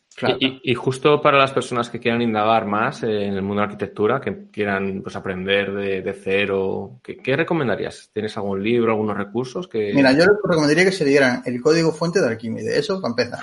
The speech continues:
Speaker 1: <laughs> No, en serio, me parecería súper interesante. Hay proyectos muy interesantes que lo hacen. Eh, después sí que hay un libro que a mí me,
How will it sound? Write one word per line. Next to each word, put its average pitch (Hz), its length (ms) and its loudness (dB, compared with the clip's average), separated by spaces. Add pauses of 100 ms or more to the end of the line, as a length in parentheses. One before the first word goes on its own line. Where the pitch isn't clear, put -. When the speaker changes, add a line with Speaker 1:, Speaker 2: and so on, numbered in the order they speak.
(300)
Speaker 1:
<laughs> 147 460 0 (640)
No, 196 140 8
en 185 80 4
serio, 156 260 6
me 131 80 2
parecería 143 720 2
súper 147 240 -2
interesante. 143 480 0
Hay 156 100 2
proyectos 156 340 -4
muy 151 100 -2
interesantes 131 360 -6
que 127 80 -6
lo 117 100 0
hacen. 240 460 -2
Eh, 135 480 6
después 151 320 2
sí 247 100 2
que 240 100 8
hay 208 80 6
un 180 120 2
libro 190 260 4
que 151 80 2
a 143 40 2
mí 156 140 0
me, 143 560 0